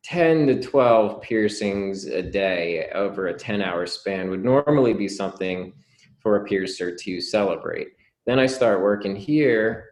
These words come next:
I come in on a Sunday during this day that we run the specials prior to being hired there. And there's a line out the door.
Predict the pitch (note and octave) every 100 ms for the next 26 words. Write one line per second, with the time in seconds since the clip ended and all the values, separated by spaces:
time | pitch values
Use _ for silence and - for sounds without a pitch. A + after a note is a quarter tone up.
0 | _ G#2 G#2 A#2 A#2 A#2 G#2+ G2+ - G#2
1 | G#2 G#2 G2+ G2+ G2 G2 F#2+ - - G2+
2 | G2 G2 F#2+ G2 G2 F#2 F2+ - C3 C3
3 | G#2+ - - A2 A#2+ A2+ G2+ F#2+ - -
4 | G#2 F2+ A2+ B2+ D3+ A#2 F#2 F2 E2+ G2+
5 | A#2 _ _ _ _ _ _ _ _ -
6 | B2+ A#2+ G#2+ G#2+ G#2+ A#2 C3 A#2 G#2 G2
7 | A2+ D3+ B2+ A2 A#2+